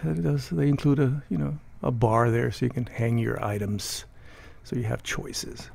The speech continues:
Not everybody wants to be, uh, washing and drying their clothes at the resort. Some people like to go hang out with the rest of the folks at, in the, uh,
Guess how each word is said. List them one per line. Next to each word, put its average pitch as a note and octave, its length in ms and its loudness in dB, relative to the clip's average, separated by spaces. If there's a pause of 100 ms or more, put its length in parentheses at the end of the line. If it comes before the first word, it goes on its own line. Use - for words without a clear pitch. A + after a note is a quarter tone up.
(600)
Not G#3+ 200 10
everybody F#3 320 12
wants D#3+ 260 8
to D#3 100 4
be, C3 600 8
uh, A2+ 80 2
washing B2 640 6 (480)
and A#2+ 140 4
drying A2 440 2
their G#2+ 120 0
clothes G2+ 640 -4 (680)
at A2 200 -2
the B2 80 0
resort. - 520 -6 (580)
Some - 160 -6
people A#2 240 -6
like G#2+ 120 -4
to B2 100 -6
go A#2+ 160 -2
hang A2+ 240 2
out A2+ 160 0
with A2 100 -6
the - 80 -6
rest A#2 200 -4
of - 60 -8
the - 60 -8
folks - 340 -4
at, A#2+ 120 -6 (600)
in B2 160 -2
the, A#2 120 -2 (140)
uh, G#2 260 -8